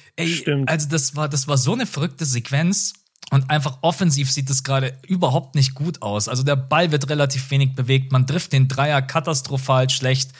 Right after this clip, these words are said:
Speaker 1: Äh, P G mit einunddreißig, John Wall mit sechsundzwanzig sieben, Marcus Morris mit dreiunddreißig drei. Äh, dann, was ist eigentlich mit Kawhi?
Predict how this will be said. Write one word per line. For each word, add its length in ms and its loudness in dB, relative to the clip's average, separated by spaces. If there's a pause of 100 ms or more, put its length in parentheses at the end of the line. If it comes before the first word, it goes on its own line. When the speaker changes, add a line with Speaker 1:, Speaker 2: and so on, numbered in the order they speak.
(300)
Speaker 1:
Äh, 160 -4
P 240 -2
G 220 2
mit 160 2
einunddreißig, 800 0 (360)
John 220 2
Wall 220 2
mit 160 2
sechsundzwanzig 880 0
sieben, 500 0
Marcus 340 -2
Morris 320 2
mit 220 -2
dreiunddreißig 580 0
drei. 340 0 (500)
Äh, 220 2 (120)
dann, 460 2
was 160 -2
ist 140 -2
eigentlich 240 -2
mit 160 2
Kawhi? 420 -4